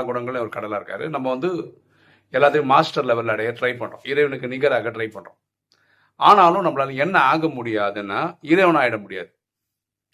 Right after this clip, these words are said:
நம்ம ஆத்மா தான், அவர் பரமாத்மா தான். அது என்னைக்குமா அப்படிதான்.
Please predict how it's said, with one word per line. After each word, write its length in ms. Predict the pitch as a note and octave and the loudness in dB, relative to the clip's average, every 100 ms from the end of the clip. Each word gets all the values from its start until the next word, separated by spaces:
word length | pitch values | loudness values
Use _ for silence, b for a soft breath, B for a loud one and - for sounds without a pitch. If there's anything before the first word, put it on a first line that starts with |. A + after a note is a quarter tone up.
| - _ _ _ - | -20 _ _ _ -12
நம்ம 280 | G#2+ A#2+ B2+ | -8 -2 0
ஆத்மா 320 | B2 B2 C3 | 0 0 -4
தான், 240 | A2+ G#2 D3 - | -2 -4 -6 -6
அவர் 180 | A#2 G#2+ | -6 -6
பரமாத்மா 400 | G#2+ G#2+ G#2+ G2 F#2+ | -8 -6 -10 -10 -16
தான். 100 | - | -16
அது 220 | - B2+ C#3+ | -12 -6 -2
என்னைக்குமா 360 | E3 D#3+ D3 A#2+ | -2 -2 -4 -6
அப்படிதான். 360 | G#2+ G2+ - | -8 -16 -16